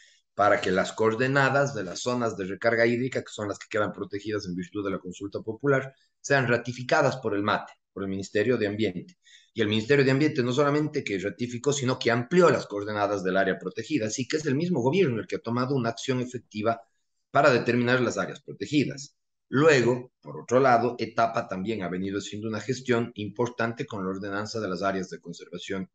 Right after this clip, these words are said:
y uso de suelo, las famosas acus. Luego, em,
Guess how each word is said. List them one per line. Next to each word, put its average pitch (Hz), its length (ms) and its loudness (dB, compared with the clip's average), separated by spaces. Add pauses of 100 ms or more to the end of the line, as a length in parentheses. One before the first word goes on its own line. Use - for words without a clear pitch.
y 87 180 -10
uso 82 160 -16
de 85 80 -10
suelo, 127 460 0 (480)
las - 180 -14
famosas 82 400 -6
acus. - 600 0
Luego, 117 580 2 (640)
em, 90 520 0